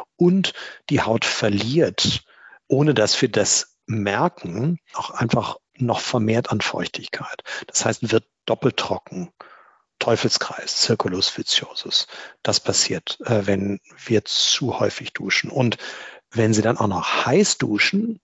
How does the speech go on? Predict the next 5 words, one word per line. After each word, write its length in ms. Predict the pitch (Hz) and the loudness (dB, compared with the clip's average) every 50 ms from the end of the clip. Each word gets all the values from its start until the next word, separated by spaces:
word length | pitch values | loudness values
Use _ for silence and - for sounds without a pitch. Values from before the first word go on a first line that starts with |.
| _ _ _ _ _ | _ _ _ _ _
kann 140 | - - 113 | -4 0 2
man 140 | 110 110 104 | 2 2 4
sicher 380 | 101 110 104 - 110 104 101 - _ _ | 2 2 2 2 2 2 0 0 _ _
Analogie 640 | - 120 120 113 107 101 101 104 101 104 117 127 139 | 0 2 2 2 4 4 4 2 4 4 4 4 4
zum 580 | 127 - - - - 113 107 107 104 104 107 | 4 4 0 0 2 2 0 0 -2 -4 -6